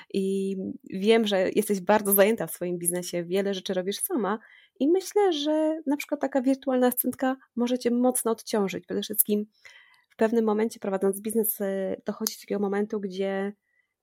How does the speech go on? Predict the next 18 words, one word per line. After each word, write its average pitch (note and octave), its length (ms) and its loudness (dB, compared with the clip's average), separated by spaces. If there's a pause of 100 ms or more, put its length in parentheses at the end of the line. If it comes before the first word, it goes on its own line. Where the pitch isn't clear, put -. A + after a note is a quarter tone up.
(340)
czas A3 560 -2
zaczyna G#3+ 360 -4
być G3+ 140 -2
dla A3 80 0
Ciebie, G3+ 480 -2 (160)
e, - 40 -10 (120)
ważniejszą A3 600 2
walutą G#3+ 340 2
niż G#3 420 -4
są G#3+ 220 0
pieniądze. F3 500 0 (760)
I G3 60 -6
w - 100 -14
tym A3+ 200 0
momencie G#3 440 -2
właśnie G3 300 -6
te - 200 -8
asystentki F3 880 -6